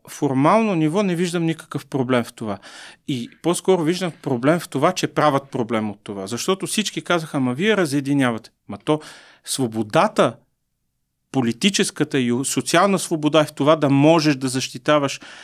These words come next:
позиции, които са различни от другите. Това, пак казвам, е форма на разединение. Тоест,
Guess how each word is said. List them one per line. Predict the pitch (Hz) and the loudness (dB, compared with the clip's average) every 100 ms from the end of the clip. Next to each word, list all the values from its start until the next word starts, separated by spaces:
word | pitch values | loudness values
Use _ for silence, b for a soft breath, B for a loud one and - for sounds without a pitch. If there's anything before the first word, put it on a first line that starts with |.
| B - | B 0
позиции, | 139 139 196 226 | 2 2 0 -2
които | - - - | 0 0 0
са | 190 175 | -2 -2
различни | 135 135 - 190 | 0 0 0 -2
от | 185 | -2
другите. | 151 202 139 123 | 2 2 0 -6
Това, | - 139 139 | -4 -2 0
пак | 147 156 | 0 0
казвам, | - 190 185 151 | 2 2 2 -2
е | |
форма | 117 160 160 165 | 0 0 2 0
на | 151 | -2
разединение. | 139 123 123 135 147 117 | -2 -4 -2 2 2 2
Тоест, | 160 156 | -2 -4